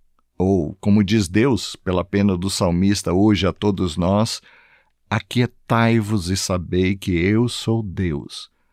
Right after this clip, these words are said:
Serei exaltado entre os gentios,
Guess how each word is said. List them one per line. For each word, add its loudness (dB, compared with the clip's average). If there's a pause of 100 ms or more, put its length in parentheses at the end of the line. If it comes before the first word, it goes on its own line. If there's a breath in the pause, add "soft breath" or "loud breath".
(140)
Serei 2
exaltado 2
entre 0
os 2
gentios, -2